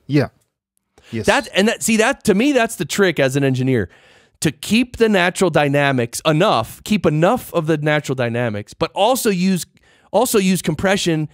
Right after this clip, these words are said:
Speaker 1: and also make the, the lower parts more audible. You can do all those things, and to me, that's what makes it sound good, which means it sounds
Speaker 2: Yep.
Speaker 1: natural, it's nice and loud, you can hear everything they're saying, even when they're,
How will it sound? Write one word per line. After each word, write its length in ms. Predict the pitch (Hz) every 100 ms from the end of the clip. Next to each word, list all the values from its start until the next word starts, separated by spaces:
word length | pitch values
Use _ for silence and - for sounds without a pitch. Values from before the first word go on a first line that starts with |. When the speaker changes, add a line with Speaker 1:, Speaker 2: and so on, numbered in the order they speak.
| _ -
Speaker 1:
and 100 | 165
also 240 | 185 175
make 340 | 156 165 160
the, 260 | 139 147 127 - _ _ -
the 120 | 131
lower 460 | 127 139 196 208 139
parts 680 | - 101 95 127 - - - _ _ _ _ _
more 280 | 131 139 127
audible. 580 | 120 170 151 107 90 - _ _ _ _ _ _
You 180 | 139 226
can 160 | 285 233
do 220 | 285 320
all 140 | 208 208
those 240 | 202 -
things, 360 | 240 269 127 127
and 180 | 127 151
to 80 | 165
me, 180 | 240
that's 280 | 160 180 -
what 220 | 165 147 - _
makes 280 | 139 151 143
it 100 | 123
sound 260 | 147 120 113
good, 360 | 214 104 95 -
which 200 | 123 120 135
means 180 | 123 113
it 60 |
sounds 280 | - 139 143
Speaker 2:
Yep. 60 | 151
Speaker 1:
natural, 500 | 135 - 139 156 - _ -
it's 160 | 113
nice 240 | 123 147 185
and 100 | 170
loud, 440 | 135 120 135 160 - _ _ _ _ _ _ _ _ -
you 140 | 139
can 140 | 147 131
hear 240 | 165 190
everything 360 | 165 160 160 156
they're 100 | 147
saying, 600 | - 113 110 147 151 143 _
even 280 | 131 151 156
when 140 | 143 139
they're, 240 | 127